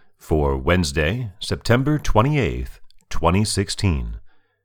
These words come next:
This is the B G G Page Views edition. Six games cracked the twenty thousand mark. That's one fewer than last week. Thirty-one games were above ten thousand. That's one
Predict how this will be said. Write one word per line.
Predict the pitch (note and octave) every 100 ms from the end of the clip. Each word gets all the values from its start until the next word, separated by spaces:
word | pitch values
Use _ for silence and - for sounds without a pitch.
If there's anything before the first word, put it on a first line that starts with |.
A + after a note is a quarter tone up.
| _ _ _
This | D2+ D#2 C3+ -
is | C#3 C3
the | F2
B | G2+ A#2
G | G2 A2
G | A2 G2+ A2+
Page | B2 - A2+ D#2
Views | D2 C2+
edition. | B1+ B1 C2 - G1+ - - _ _ _ _ _ _ _ _ _ _ _ _ _ _ _ _ _ _
Six | - D3+ D3
games | - A#2+ A2+ D#3+ F3 - G#2 G#2 -
cracked | - A2+ -
the | -
twenty | - A#2+ A2
thousand | G2+ G2 F#2 F2+
mark. | E2+ E2 B2+ -
That's | - E2
one | D#2 D2 C#2+ C#2+ C#2+
fewer | - - C3+ B2 G2+
than | E2+ D#2+
last | D#2 D#2 -
week. | A2 C#3 - - - - -
Thirty-one | - D#2 D#2+ D#2 G2+ F2+
games | E2+ G2+ A2
were | A2
above | A2 A#2 A#2+
ten | - C#3+ C3+
thousand. | E2+ C2 B1+ A#1+
That's | A#1 B1+ -
one | C2+ C2+ C#2